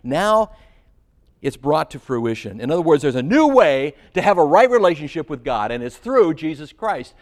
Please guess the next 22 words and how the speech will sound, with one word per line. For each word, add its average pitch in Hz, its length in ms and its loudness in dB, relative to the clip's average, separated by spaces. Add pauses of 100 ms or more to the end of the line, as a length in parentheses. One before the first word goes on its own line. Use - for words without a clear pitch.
(100)
the 269 320 -2
Passover 143 600 -6
Lamb, 113 360 -8
the 311 200 -6
Lamb 226 300 -2
of 147 160 -6
God 127 400 -8 (180)
that 196 140 -6
takes 240 240 -4
away 196 180 -4
the 165 120 -6
sins 156 260 -12
of 135 80 -10
the 143 80 -10
world. 180 500 -12 (1800)
Jesus 196 380 0
established 180 380 2
his 175 120 -2
ordinance 180 720 0 (340)
for 143 120 -6
his 208 380 0 (140)
church, - 720 -10